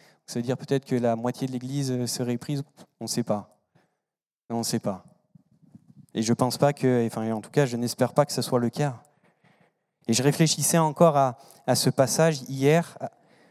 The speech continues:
en préparant ces moments, et je me disais, mais, euh, en fait, chez ces femmes, il y avait beaucoup de points communs. Il y avait beaucoup de points communs.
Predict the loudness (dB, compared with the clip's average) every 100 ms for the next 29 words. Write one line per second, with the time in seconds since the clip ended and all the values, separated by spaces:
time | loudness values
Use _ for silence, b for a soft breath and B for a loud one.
0 | b b 0 0 2 4 4 0 0 0
1 | 2 0 -2 -10 _ _ _ _ _ _
2 | _ _ B B -6 0 -2 2 2 4
3 | 2 2 2 0 b b b b 0 2
4 | 4 2 2 -2 0 0 2 2 2 -2
5 | -2 -2 0 0 0 -2 -2 -2 -2 -2
6 | -2 -4 _ _ _ _ _ _ _ _
7 | _ _ -4 -2 -2 -4 -2 2 2 0
8 | -2 0 2 0 0 0 2 0